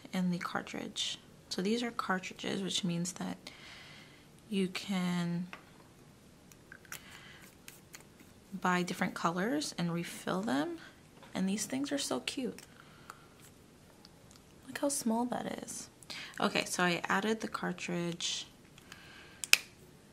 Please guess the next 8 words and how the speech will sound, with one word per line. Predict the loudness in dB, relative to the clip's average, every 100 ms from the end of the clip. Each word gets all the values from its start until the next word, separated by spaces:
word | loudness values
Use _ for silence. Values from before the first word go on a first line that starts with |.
| -20 -6
and | -2 0 0
it's | 0
a | -4
push | -4 0 2 4 2
top, | 2 4 4 0 -8 -16 -20 -20 -20 -20 -20 -14 -8 0
really | 2 4 4
small | 2 0 2 4 4 4 2 0 -2 0
and | 2 2 2 2 2